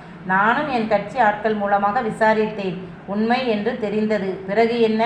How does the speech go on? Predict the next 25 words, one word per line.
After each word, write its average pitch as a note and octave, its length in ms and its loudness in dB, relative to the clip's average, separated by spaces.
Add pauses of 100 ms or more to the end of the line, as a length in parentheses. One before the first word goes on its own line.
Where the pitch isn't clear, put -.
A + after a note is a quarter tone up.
(540)
நான் G#3 300 2
உன் G3 160 -4
தங்கையை A3+ 440 0
கல்யாணம் G#3+ 540 0
பண்ணினால் G#3 500 0
உன் G#3 180 -2
மாமா G#3 340 2
எனக்காக G#3 640 0
சப்போர்ட் A3+ 360 -2
பண்ணுவார். F#3 460 2 (320)
நானும் C#4 440 2
ரொம்ப A3 140 0 (220)
ஈஸியா B3 400 -4
ஜெயித்து G#3 340 -2
விடுவேன். F#3+ 400 -4 (380)
உன் G#3+ 180 2
அப்பா G#3 420 2
ஒரு G3+ 280 -2
வார்த்தை A3 520 2
சொன்னா G#3 340 -2 (140)
போதும், G3 340 -2 (300)
எனக்கு G#3 300 -2
மினிஸ்டர் A#3+ 520 -2
பதவியும் G#3+ 520 0
கொடுத்துருவானுங்க. G3+ 800 0